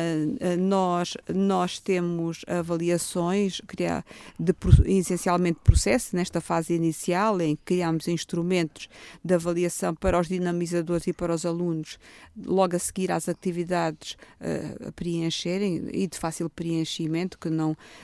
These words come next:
que, que, que não demora muito a preencher, porque os professores têm muita coisa para lecionar, e, e depois uma alia-, uma avaliação de impacto,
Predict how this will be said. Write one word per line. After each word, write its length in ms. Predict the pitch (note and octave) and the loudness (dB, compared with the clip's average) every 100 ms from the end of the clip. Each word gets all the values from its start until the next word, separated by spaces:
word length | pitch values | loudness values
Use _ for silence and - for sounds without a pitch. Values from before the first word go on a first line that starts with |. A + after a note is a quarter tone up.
| - - | -20 -10
que, 380 | - F3+ D3+ C#3 | -2 0 0 -4
que, 520 | - F3 E3 E3 D3+ E3 | -4 -2 -2 -2 -2 -4
que 400 | - E3+ D#3+ D#3 D#3+ | -4 -2 -2 -2 -2
não 280 | F3+ E3+ E3 | 0 0 -2
demora 380 | E3+ F3 E3+ | 0 0 0
muito 220 | E3+ E3+ E3 | 0 0 -2
a 20 | |
preencher, 720 | - E3 E3 - - F#3+ G3+ | 0 0 0 -4 -2 0 0
porque 180 | - - | -2 -14
os 80 | - | -14
professores 440 | - D#3 - E3 | -12 -8 -4 -4
têm 120 | - E3 | -2 -2
muita 240 | E3 D#3+ | -2 -4
coisa 280 | - E3 D#3+ | -2 -4 -4
para 180 | - D#3 | -6 -4
lecionar, 680 | D#3 - E3+ E3 E3 F3+ G#3 - - - - - - | -4 -4 -4 -4 -4 -6 -8 -14 -20 -20 -20 -20 -4
e, 280 | G3 F#3+ A3+ | -2 2 2
e 40 | |
depois 380 | F#3 - G#3 G3 | 2 6 6 6
uma 160 | G#3 G3 | 2 2
alia-, 320 | G3+ G3+ - | 2 2 2
uma 200 | G3+ G#3 | 2 2
avaliação 520 | F#3+ F#3+ F#3+ - F#3 | 2 0 0 0 0
de 120 | F#3 | 0
impacto, 680 | F#3+ F3+ F3+ E3+ - - - | 0 0 0 0 -6 -16 -12